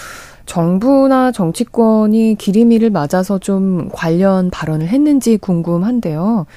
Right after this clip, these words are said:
사과든 배상이든 사실 시민단체 또 위안부 할머님들 차원에서 이루어질 수 없는 부분들도 있잖아요.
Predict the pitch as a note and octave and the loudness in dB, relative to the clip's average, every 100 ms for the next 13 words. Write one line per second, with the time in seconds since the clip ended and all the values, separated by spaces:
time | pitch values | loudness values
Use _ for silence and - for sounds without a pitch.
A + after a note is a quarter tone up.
0 | - - - C4 B3+ A#3+ C4 C4+ E3 E3 | -20 -20 -8 -2 0 2 0 0 -4 0
1 | A#3+ F3+ - C#3+ F3+ - - F#3 E4+ G4+ | 2 2 -2 -10 -12 -14 -10 -6 -2 0
2 | F4 A#3+ F#3+ D3 A#2+ F3 D3+ E3+ E3+ F3 | 2 0 0 -4 -4 -4 -2 -2 -2 -2
3 | A#3+ C4+ A#3+ G3 F#3 F3 E3 D#3 D#3 D#3 | -2 0 0 -2 -4 -6 -6 -6 -6 -4
4 | F3+ E3+ D#3+ D3 C3 D#3+ D#3 - E3+ D#3+ | -2 -4 -8 -8 -6 -6 -8 -10 -8 -8
5 | D#3 C#3 D#3 D#3 - E3 C#3 C3 E3 G#3 | -8 -10 -6 -8 -6 -10 -8 -6 -4 -4